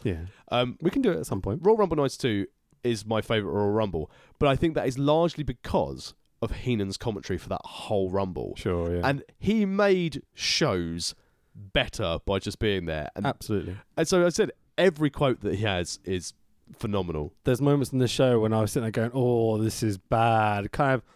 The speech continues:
Speaker 1: laughing that it's bad. And then Heenan says one simple line. I literally was falling out my chair at times.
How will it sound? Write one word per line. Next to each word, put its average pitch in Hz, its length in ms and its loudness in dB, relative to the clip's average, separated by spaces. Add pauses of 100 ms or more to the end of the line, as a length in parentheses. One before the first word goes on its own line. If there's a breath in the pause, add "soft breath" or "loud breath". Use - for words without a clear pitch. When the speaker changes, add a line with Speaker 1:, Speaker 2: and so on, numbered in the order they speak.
(180 soft breath)
Speaker 1:
laughing 196 520 2
that 120 120 0
it's 113 160 -4
bad. 104 400 -4 (240 loud breath)
And 147 80 2
then 139 80 4
Heenan 156 380 2
says 143 280 2
one 180 360 2
simple 170 440 2
line. 147 320 4
I 139 120 0
literally 156 440 0
was 131 220 -2
falling 143 460 4
out 135 160 0
my 131 120 2
chair 160 360 4
at 165 80 -2
times. 175 420 2